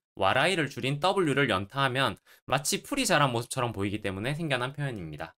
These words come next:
다음은 부수자인 퍼즐 선자입니다. 해뜰단 위에 하나 일자가 더해진 모습인데 아래쪽의 일자선은 바다나 땅, 위쪽의 일자선은 하늘을 의미해서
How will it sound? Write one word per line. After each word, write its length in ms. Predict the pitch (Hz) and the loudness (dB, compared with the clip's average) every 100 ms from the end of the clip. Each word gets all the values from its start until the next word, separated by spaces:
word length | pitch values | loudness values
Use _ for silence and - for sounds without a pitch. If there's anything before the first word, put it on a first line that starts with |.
| - | 0
다음은 520 | 170 202 175 185 147 | 4 4 4 2 0
부수자인 560 | 143 214 220 208 165 | -2 -6 0 2 2
퍼즐 340 | 160 196 196 208 | 2 0 0 -2
선자입니다. 800 | 202 170 127 107 92 95 131 104 | -2 -2 0 0 -2 0 0 0
해뜰단 560 | 226 - 254 247 214 170 | -2 -2 0 2 2 2
위에 260 | 139 156 151 | 2 4 4
하나 300 | 143 160 180 | 2 0 2
일자가 480 | 202 196 175 139 | 0 2 4 4
더해진 320 | 120 110 117 120 | 4 2 0 -2
모습인데 760 | 98 117 113 98 101 131 98 - _ | -6 -8 -8 -6 -2 -2 -4 -10 _
아래쪽의 640 | - 110 160 - 202 180 160 | -2 2 2 0 0 2 2
일자선은 760 | 151 170 175 165 147 147 175 | 0 0 2 2 2 0 -2
바다나 440 | 175 120 127 113 95 | 0 2 2 2 -2
땅, 220 | - 90 - - | -2 -4 -6 -12
위쪽의 420 | 110 - 160 147 | -6 0 2 2
일자선은 640 | 135 143 143 143 127 151 | 2 2 2 2 0 -2
하늘을 500 | 175 - 214 190 151 | -4 -4 -2 2 2
의미해서 640 | 110 113 113 101 151 120 | 2 -2 -2 -2 0 -2